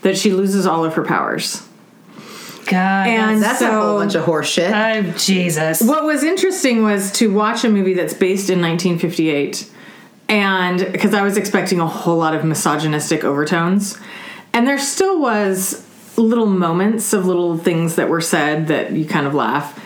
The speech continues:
Speaker 1: 'cause that's not the kind of stuff that you would hear anymore. But because she's a witch, there is a feminist, independent energy about her that they wouldn't usually portray in a woman in the late fifties. Like,
Speaker 3: Yeah, I
Speaker 1: she
Speaker 3: bet.
Speaker 1: lives on her own.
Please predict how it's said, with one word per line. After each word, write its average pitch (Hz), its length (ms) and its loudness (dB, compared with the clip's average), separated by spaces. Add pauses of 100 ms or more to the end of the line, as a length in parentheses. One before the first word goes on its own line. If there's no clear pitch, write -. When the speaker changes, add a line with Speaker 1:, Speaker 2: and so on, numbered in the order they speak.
(100)
Speaker 1:
'cause 160 260 0 (280)
that's - 260 -2
not 127 140 -2
the - 40 -6
kind 143 160 -2
of 131 60 -4
stuff 139 240 -4
that 98 220 -2 (260)
you 165 200 0
would 147 100 0
hear 151 180 0
anymore. 160 500 0 (340)
But 190 640 0 (560)
because 240 420 2
she's 220 160 2
a 190 80 2
witch, 190 720 -2 (220)
there 208 320 2
is 190 200 0
a 165 500 2 (400)
feminist, 233 920 0 (360)
independent 196 760 2
energy 185 400 2
about 151 320 0
her 139 360 -2 (360)
that 185 160 2
they 185 100 2
wouldn't 220 260 2
usually 185 260 0
portray 175 720 0
in 165 120 0
a 165 60 0
woman 151 520 0
in 160 140 2
the 156 80 0
late 151 240 -2
fifties. - 560 -2
Like, 165 100 2
Speaker 3:
Yeah, 165 100 0
I 160 40 0
Speaker 1:
she 220 100 0
Speaker 3:
bet. 196 120 2
Speaker 1:
lives 160 200 0
on 175 140 0
her 190 180 0
own. 185 460 -2